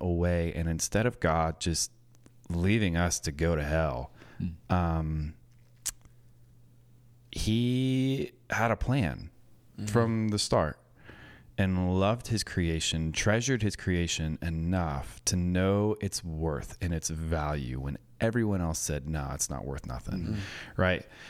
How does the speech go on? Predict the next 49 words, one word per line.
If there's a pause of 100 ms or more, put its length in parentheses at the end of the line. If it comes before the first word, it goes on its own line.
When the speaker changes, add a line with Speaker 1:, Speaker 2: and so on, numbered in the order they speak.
Speaker 1:
Because
we
all
look
at
that,
I
think,
selfishly
and
in
our
own
sin
and
everything.
But
we,
I
think
if
we
honestly
put
ourselves
in
God's
shoes, (600)
I,
I
mean,
just
start
over.
If
you
can
create
a
whole
Speaker 2:
Yeah.
Speaker 1:
world,
go
create
a
whole
world.
And,
like,